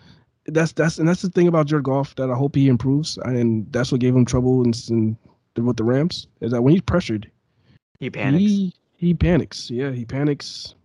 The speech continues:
Speaker 1: Sometimes do wild shit.
Speaker 2: He, like, just
Speaker 1: <laughs>
Speaker 2: doesn't, like, look at his reads. I was looking at a play. This was week one versus the Niners.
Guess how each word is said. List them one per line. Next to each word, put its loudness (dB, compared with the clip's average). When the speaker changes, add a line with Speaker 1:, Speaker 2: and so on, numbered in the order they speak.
Speaker 1:
Sometimes 0
do -2
wild 0
shit. -6
Speaker 2:
He, -2
like, 4
just 4
Speaker 1:
<laughs> -6
Speaker 2:
doesn't, 0
like, 0
look -2
at 0
his -6
reads. 0
I 2
was 0
looking -8
at -6
a -4
play. -4
This -8
was -8
week -8
one -2
versus -6
the -4
Niners. -4